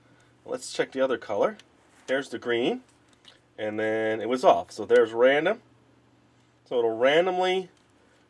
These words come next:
change colors now. It's not, like, super fast. You gotta wait,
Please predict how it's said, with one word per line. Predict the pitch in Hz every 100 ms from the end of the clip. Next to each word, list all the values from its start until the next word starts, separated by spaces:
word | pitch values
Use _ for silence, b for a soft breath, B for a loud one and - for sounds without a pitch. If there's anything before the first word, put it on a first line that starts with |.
| _
change | - 165 160 -
colors | 175 156 131
now. | 113 107 127 _ b b
It's | 190 -
not, | 226 170
like, | 165
super | - 208 185 107
fast. | - 165 113 107 -
You | 120
gotta | 117 110
wait, | 120